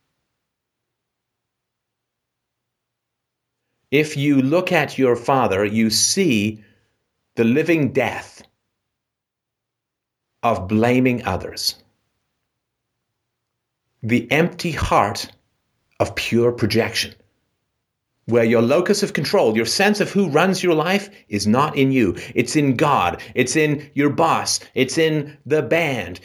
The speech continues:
It's in the people who didn't give you the right promotion. It's in the people who didn't give you what you deserved. That was the problem, and that is vanity. Because vanity is saying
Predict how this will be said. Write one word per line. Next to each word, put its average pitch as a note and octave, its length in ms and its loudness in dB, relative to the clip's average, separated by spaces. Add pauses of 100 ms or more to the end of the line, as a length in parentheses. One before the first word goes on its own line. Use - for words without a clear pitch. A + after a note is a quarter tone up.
It's D3+ 340 -2
in D#3 540 0
the D#3 120 4
people F3+ 300 0
who F3 160 0
didn't D#3+ 280 -2
give D3+ 160 0
you E3 100 0
the D3 100 2
right C#3+ 240 0
promotion. C#3 580 0 (140)
It's D3+ 220 0
in E3+ 140 2
the D#3+ 80 2
people E3+ 280 -2
who D#3+ 160 2
didn't D3 540 -4 (1400)
give D#3+ 220 2
you C3+ 140 4
what A#2 380 -2
you A#2+ 140 0
deserved. G#2+ 580 -2 (600)
That F3 460 0
was B2+ 220 -2
the B2 80 -2
problem, G#2 440 -4 (220)
and F#2+ 200 -2
that D3+ 360 0 (120)
is F#2 140 -12
vanity. A2+ 540 -4 (2000)
Because A#2+ 200 -6
vanity C#3 460 2
is G#2+ 200 -2 (840)
saying B2+ 680 0